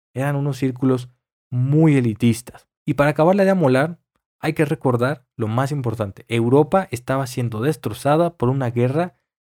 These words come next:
de la que muchos jóvenes artistas tuvieron que huir. ¿Recuerdan que les dije que las guerras iban a ser importantes? Bueno, resulta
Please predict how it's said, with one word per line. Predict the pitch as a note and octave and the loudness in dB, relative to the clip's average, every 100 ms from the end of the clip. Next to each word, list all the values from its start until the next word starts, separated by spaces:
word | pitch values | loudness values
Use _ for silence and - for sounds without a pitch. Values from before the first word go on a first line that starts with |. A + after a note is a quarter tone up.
| _ | _
de | B2 | -2
la | B2+ | -2
que | B2 | -2
muchos | B2+ C#3 F#3+ F#3 C#3 B2 | -2 0 -2 -2 -6 -4
jóvenes | D3+ D3 B2+ B2 | -2 -2 -2 -6
artistas | A2 - C3+ B2 - F3+ - _ _ _ _ | -10 -6 -4 -4 -4 -6 -6 _ _ _ _
tuvieron | C#3+ C3 C#3 C#3 | -2 0 0 -2
que | B2 | -2
huir. | A#2 G#2+ G2+ - _ _ _ | -2 -2 -6 -14 _ _ _
¿Recuerdan | - B2 D#3+ E3+ F3+ F#3 F3+ | -14 -4 0 2 2 0 -4
que | E3 | -4
les | D#3+ D3 | -2 -2
dije | F#3 F#3 - D#3 | -4 -6 -8 -8
que | _ C#3 | _ -6
las | C3+ C3 B2+ B2 | -4 -4 -6 -8
guerras | C3+ D3 D#3 D#3 - | -2 0 2 0 0
iban | D#3 | -2
a | D3+ | 0
ser | D3 | -2
importantes? | D3+ C#3+ C#3 - F3 E3 G#2 | -2 -2 -4 -2 -4 -6 -4
Bueno, | A#2 A2 | -2 -4
resulta | - A2+ A#2 F#3+ E3+ C#3+ C#3 | -4 -6 -2 -2 -2 -4 -4